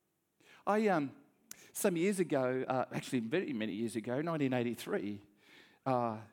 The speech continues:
it was the very day that, um, Michelle, um, brought home our second little girl.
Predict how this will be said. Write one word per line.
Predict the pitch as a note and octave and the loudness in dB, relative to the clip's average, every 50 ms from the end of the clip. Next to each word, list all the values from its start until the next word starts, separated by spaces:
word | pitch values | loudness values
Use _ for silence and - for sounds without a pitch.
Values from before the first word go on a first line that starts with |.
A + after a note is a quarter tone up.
| _ _ _ _ _ _ _ _ - | _ _ _ _ _ _ _ _ -4
it | D#3 | 0
was | D3 D3 C#3+ C3 | 2 2 2 2
the | C#3 C#3 | 0 -2
very | A2+ F#2+ - C3+ F#3 F#3+ A3 A3 G#3 | -2 -2 -4 0 2 2 4 2 2
day | E3+ F#3 E3+ D#3+ C#3+ A#2+ A2 A2+ B2+ B2 - - _ _ _ _ _ _ _ _ _ | 4 4 4 4 4 4 2 -2 -6 -8 -14 -20 _ _ _ _ _ _ _ _ _
that, | B2+ B2 C3 A#2+ A#2 - - C#3 | -2 2 2 2 2 0 -2 -2
um, | B2+ A#2+ A2+ A2+ A2+ A2+ A2+ A#2 A#2+ A2+ G2+ _ _ _ - - - - | 0 0 0 -2 -4 -6 -6 -8 -12 -14 -18 _ _ _ -20 -20 -14 -8
Michelle, | C3 C3 B2+ - - D#3+ D#3 C#3+ C3+ B2+ A#2+ A2 - - - - C3 A#2 A2+ - _ _ _ _ _ _ - | -6 -6 -6 -4 -2 2 2 4 4 2 0 -2 -6 -10 -14 -18 -18 -20 -20 -20 _ _ _ _ _ _ -6
um, | A#2 A#2 A2+ A2 A2 | -4 -4 -4 -6 -6
brought | A2+ C3+ C3 C3+ - | -4 -4 -4 -4 -4
home | - C3+ C3+ B2+ A#2+ | -2 -2 -2 -2 -2
our | A2+ A#2 - | -4 -6 -4
second | - - D3 C#3 - C#3 C3 | -4 -2 -2 -2 -2 -2 -2
little | C3 C3 C3+ C#3 | 0 -2 -2 -2
girl. | C3+ G3+ A#3+ A3+ B2+ G2 | -2 0 0 0 -2 -4